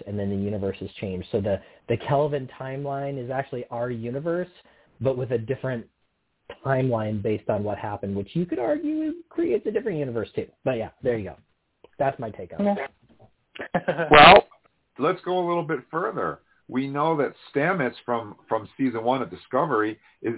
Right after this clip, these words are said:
Speaker 2: able to ride the mycelial network to all these different multiple universes. I think there was two hundred and sixty something of them, um, that existed that he could go to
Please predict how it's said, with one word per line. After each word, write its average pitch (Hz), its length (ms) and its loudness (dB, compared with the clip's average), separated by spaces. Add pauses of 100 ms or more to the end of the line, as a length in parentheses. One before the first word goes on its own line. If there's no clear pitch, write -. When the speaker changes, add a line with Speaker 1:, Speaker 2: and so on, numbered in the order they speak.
Speaker 2:
able 143 280 2
to 127 80 0
ride 131 360 2
the 123 60 -4
mycelial 120 640 -2
network 120 520 -2
to 123 180 -6
all 127 300 2
these 123 200 -4
different 123 320 -6
multiple 123 460 -4
universes. 98 760 -8
I 98 60 -6
think 123 240 -10
there 110 120 -8
was 101 200 -8
two 127 100 -2
hundred 117 280 -2
and 85 80 -12 (100)
sixty 123 400 -4
something 131 360 -2
of 131 180 0
them, 147 320 0 (600)
um, 101 480 2 (540)
that 110 360 0 (100)
existed 123 680 -2
that 113 120 2
he 123 200 0
could 120 320 -4
go 120 280 2 (120)
to 165 340 -2